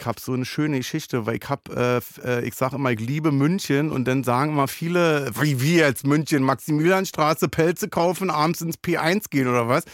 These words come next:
Alles oberflächliche, äh, Arschgeigen da in München, in Bayern. Aber nein!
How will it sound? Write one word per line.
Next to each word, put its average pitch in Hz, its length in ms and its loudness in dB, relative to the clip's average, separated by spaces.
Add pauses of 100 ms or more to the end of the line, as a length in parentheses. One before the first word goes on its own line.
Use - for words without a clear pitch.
(500)
Alles 160 340 2
oberflächliche, 175 1080 2
äh, 160 40 0
Arschgeigen 156 800 2
da 120 140 4
in 123 120 2
München, 127 420 2
in 143 140 2
Bayern. 135 380 4
Aber 147 200 2
nein! 190 460 2